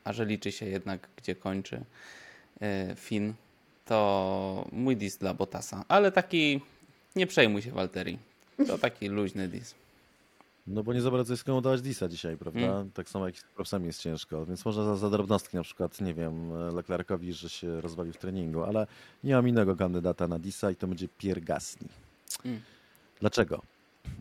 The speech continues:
Speaker 2: Dlatego, że Pierre Gasly ostatnio mnie strasznie irytuje swoim zachowaniem. Zachowuje się jak taka panienka z okienka, co, ciągle krzyczy przez to radio: "Dlaczego nie hamujecie?
Speaker 1: No, je m'appelle Pierre".
Speaker 2: Znowu wasza wina! I tylko daje ten, nie powiem czego.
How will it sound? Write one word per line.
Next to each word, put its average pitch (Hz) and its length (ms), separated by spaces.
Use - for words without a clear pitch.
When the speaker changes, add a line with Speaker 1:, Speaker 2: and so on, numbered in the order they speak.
Speaker 2:
Dlatego, 131 340
że 120 140
Pierre 120 220
Gasly 110 240
ostatnio 104 260
mnie 95 80
strasznie 104 880
irytuje 85 360
swoim 82 320
zachowaniem. 78 600
Zachowuje 80 220
się 82 100
jak 80 140
taka 78 180
panienka 85 420
z 78 200
okienka, - 600
co, - 100
ciągle 247 260
krzyczy 151 340
przez 139 200
to 139 120
radio: 143 340
"Dlaczego 381 380
nie - 200
hamujecie? 349 460
Speaker 1:
No, 277 60
je 320 200
m'appelle 339 360
Pierre". 302 580
Speaker 2:
Znowu 370 400
wasza 359 400
wina! 349 260
I 151 120
tylko 123 260
daje 101 300
ten, 71 180
nie 95 100
powiem 90 220
czego. - 280